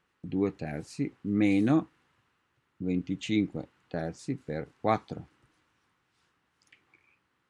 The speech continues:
Qui il prodotto tra due frazioni è la frazione che ha come prodotto il prodotto dei numeratori, quindi diciassette per due che fa trentaquattro, fratto tre per uno che fa tre,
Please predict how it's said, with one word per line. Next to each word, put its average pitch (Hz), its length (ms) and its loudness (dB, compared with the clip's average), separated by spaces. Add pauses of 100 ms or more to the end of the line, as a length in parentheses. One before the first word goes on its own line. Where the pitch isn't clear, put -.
(120)
Qui 123 440 2 (1120)
il 107 120 2
prodotto 95 440 2
tra 92 120 -2
due 95 200 2
frazioni 127 560 2
è 95 120 -2
la 92 100 0
frazione 123 360 -4
che - 80 -6
ha - 20 -4
come 98 240 2
prodotto 107 640 2
il 101 100 2
prodotto 101 380 0
dei 92 100 4
numeratori, 90 680 2
quindi 92 260 2
diciassette 90 600 -2
per 92 240 -2
due 87 260 0
che 113 100 -10
fa - 140 -10
trentaquattro, 82 960 -6 (1160)
fratto 113 380 2
tre 98 200 0
per 123 180 2
uno 92 400 2
che - 140 -10
fa - 100 -10
tre, - 340 0